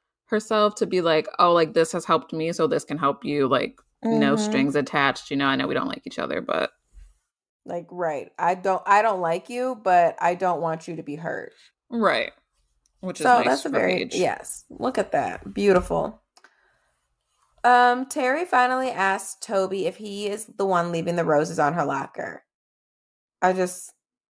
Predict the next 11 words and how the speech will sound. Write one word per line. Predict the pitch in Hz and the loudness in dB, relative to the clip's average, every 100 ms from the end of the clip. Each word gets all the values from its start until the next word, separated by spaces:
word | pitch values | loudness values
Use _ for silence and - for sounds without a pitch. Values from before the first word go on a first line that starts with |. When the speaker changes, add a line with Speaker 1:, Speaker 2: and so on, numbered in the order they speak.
| _ | _
Speaker 2:
here | 226 208 | -8 -4
I | 190 | -2
am | 175 180 | -4 -6
complaining | 185 185 165 160 | -8 -4 -4 -4
about | 147 147 | -4 -4
the, | 131 | -6
it | 160 | -10
being | 165 147 | -10 -10
the | 147 | -6
fun | 208 202 | -6 -4
plot. | 208 185 175 | 2 4 2